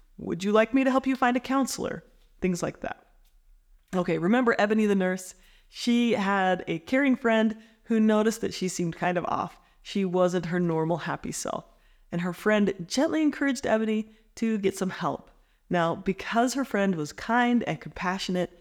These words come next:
but firm about it, Ebony started counseling.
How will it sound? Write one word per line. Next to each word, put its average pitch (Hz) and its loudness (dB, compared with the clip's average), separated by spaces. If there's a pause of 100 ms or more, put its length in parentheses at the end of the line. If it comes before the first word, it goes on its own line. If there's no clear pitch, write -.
(220)
but - -6
firm 233 2
about 151 -2
it, - -6 (300)
Ebony 277 0
started 202 -2
counseling. 185 0